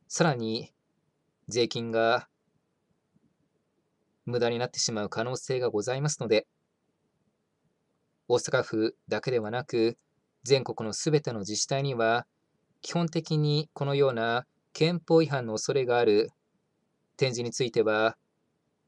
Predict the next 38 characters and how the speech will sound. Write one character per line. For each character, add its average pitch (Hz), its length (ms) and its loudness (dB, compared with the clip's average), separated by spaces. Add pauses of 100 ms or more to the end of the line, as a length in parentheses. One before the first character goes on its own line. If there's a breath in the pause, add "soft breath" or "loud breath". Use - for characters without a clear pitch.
(300)
表 131 260 4
現 123 60 -4
の 110 60 -2
不 117 80 -8
自 120 140 -4
由 123 80 -4
展 110 260 -4
に 117 300 -4 (140)
か - 140 -8
か 135 120 -2
わ 143 100 2
ら 135 100 2
ず、 113 320 2 (920)
施 - 160 0
設 113 220 -2
を 113 400 6 (580)
利 117 140 -4
用 156 160 4
さ 151 180 -2
せ - 140 -8
な 180 100 -2
い 190 80 -4
と 143 140 2
い 104 200 2
う 87 120 -6 (280)
明 117 180 2
確 127 200 -4
な 113 140 -6
基 117 160 -8
準 120 140 -6
を 117 60 -6
作 - 220 -6
っ - 20 2
て 123 160 -8
い 101 60 -6
た 117 120 -10
だ 123 100 -4
き、 117 260 -6